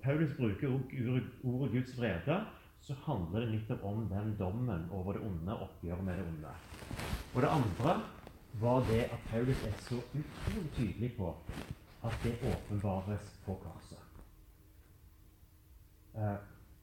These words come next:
og så har jeg stilt meg litt selv, selv litt spørsmålet, og Bjørn, er, er dette bare noe som du prøver å lese inn i teksten fordi at du vil det skal være sånn? Eh, eller er det sånn? Sant? For det er jo litt mellom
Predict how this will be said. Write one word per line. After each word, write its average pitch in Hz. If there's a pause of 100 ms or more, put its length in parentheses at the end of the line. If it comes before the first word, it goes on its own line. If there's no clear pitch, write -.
(280)
og 143
så 175
har 180
jeg 170
stilt 165
meg 151
litt 139
selv, 107
selv 135
litt 123
spørsmålet, 107
og 131
Bjørn, 131
er, 135 (600)
er 160
dette 160
bare 151
noe 120
som 139
du 131
prøver 139
å 127
lese 131
inn 165
i 175
teksten - (380)
fordi 123
at 120
du 135
vil 147
det 160
skal 123
være 101
sånn? 85 (1400)
Eh, 110 (160)
eller 135
er 101
det 95
sånn? - (500)
Sant? 135
For 151
det 147
er 165
jo 160
litt 151
mellom 139